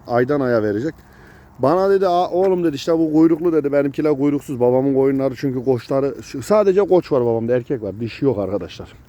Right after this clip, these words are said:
Şşt, ay! Şşt, şşt. Babamda da erkek koçlar var arkadaşlar. Dört beş tane miydi? Beş altı tane mi neydi? Tam olarak hatırlamıyorum böyle. Erkekleri vardı. Dişiler hep satmıştı. Erkekler kaldı.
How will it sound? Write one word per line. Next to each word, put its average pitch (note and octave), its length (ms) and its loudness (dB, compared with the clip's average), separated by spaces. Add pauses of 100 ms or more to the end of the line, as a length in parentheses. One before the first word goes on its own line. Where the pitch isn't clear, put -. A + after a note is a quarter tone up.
(500)
Şşt, - 220 0 (120)
ay! C4 160 4 (340)
Şşt, - 260 -14 (520)
şşt. - 240 0 (720)
Babamda F3+ 440 0
da F#3+ 60 -2
erkek F3 400 -2
koçlar F3 300 -4
var B2+ 240 -2
arkadaşlar. A#2+ 380 -6 (720)
Dört C3+ 220 0
beş E3+ 160 -4
tane B2 260 -4
miydi? G2+ 220 -4
Beş A2 180 0
altı B2 220 -6
tane B2+ 220 -6
mi A#2 120 -2
neydi? A2 180 -2
Tam F3 220 -8
olarak C#3+ 300 -4
hatırlamıyorum B2 640 -4
böyle. B2+ 120 -4
Erkekleri C3+ 640 -2
vardı. A2+ 380 -6
Dişiler C3+ 340 -6
hep C#3+ 120 -6
satmıştı. C#3 560 -10 (680)
Erkekler C3+ 500 -4
kaldı. A#2+ 320 -8